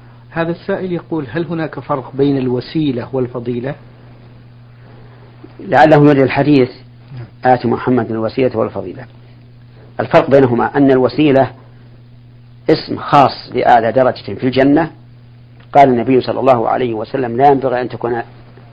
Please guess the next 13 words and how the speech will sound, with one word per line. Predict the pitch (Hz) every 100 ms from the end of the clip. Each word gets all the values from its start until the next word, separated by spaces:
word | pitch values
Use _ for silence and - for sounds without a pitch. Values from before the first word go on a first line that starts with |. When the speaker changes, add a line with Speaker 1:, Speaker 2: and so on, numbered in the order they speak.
| - 139
Speaker 2:
إلا | 131 127
لعبد | 120 139
من | 131 123
عباد | 117 120 120
الله | 139 123
وأرجو | 123 131 120
أن | 127
أكون | 123 117 135 123
هو". | 110 95 - - - - - - - - - - - - - - - - - - - - - -
وأما | 143 185 170
الفضيلة | 135 127 143 170
فهي | 147 202 185
الفضائل | - 147 113 120